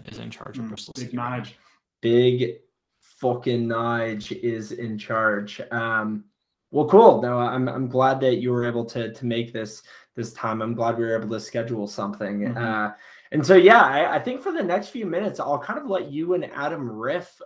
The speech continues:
Speaker 3: a little bit about the championship, because as, as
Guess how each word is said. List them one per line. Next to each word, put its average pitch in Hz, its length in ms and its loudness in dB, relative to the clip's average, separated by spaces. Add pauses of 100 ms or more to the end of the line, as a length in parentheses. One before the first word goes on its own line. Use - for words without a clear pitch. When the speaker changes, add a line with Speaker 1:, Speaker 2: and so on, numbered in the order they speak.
Speaker 3:
a 131 60 -8
little 120 260 -4
bit 113 320 -10
about 123 380 -8
the 127 80 -12
championship, 123 840 -12
because 110 300 -14
as, 113 240 -10 (100)
as 110 200 -16